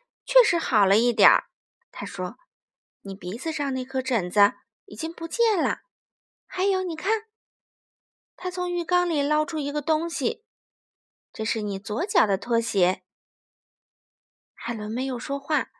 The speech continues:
但微笑着穿上了这只拖鞋。他知道这只拖鞋并不是自己的，而是靖公主的。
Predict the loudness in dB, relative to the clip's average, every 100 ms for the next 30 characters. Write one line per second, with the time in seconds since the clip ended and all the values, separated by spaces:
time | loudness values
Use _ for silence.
0 | _ _ _ _ _ -6 -6 -2 -4 -4
1 | -4 -4 -2 -4 -4 -2 -2 -2 -2 -4
2 | -4 -2 -2 0 0 0 _ _ _ _
3 | _ _ _ _ _ _ -12 -6 4 6
4 | 6 _ _ _ _ _ -10 -8 -6 -4
5 | -4 -2 -4 -4 -6 -6 -4 -4 -4 -6
6 | -8 -8 0 0 0 _ _ _ _ _
7 | -14 -10 -10 -6 -4 -4 -2 -2 -2 0
8 | 0 2 2 2